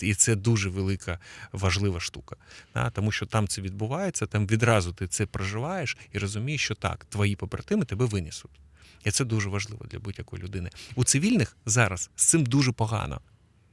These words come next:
Чи будуть мене виносити, чи будуть мене підтримувати? Ось. Ц-, е, це страждає.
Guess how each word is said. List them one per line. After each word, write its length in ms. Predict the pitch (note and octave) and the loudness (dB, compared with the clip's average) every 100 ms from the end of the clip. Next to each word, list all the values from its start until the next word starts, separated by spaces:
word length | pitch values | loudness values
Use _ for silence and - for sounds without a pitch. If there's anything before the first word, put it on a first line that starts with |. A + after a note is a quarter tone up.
| _ _ - | _ _ -2
Чи 120 | - C#3+ | 2 4
будуть 360 | D3+ F#3+ F3+ | 4 2 4
мене 180 | C3 B2 | 4 4
виносити, 600 | A2 A2 E2+ - - G2+ - | 4 0 -2 -8 -8 -8 0
чи 140 | B2+ | 0
будуть 340 | B2 E3+ F3+ | 2 0 2
мене 180 | C3+ B2+ | 2 2
підтримувати? 800 | A#2+ A#2+ - A#2 F2 - - - _ - - - - - | 2 -2 2 2 0 -6 -12 -16 _ -20 -20 -18 -16 -6
Ось. 300 | G2+ F2 - - - | -2 -2 -6 -12 -14
Ц-, 260 | - - A2+ | -12 -6 0
е, 720 | A2 G#2 G2 - G1+ G1+ - | 4 4 2 -4 -8 -6 -4
це 220 | - F3+ | 0 0
страждає. 520 | G3 D#3 A#2 A2 F#2+ | 0 0 -2 -2 -6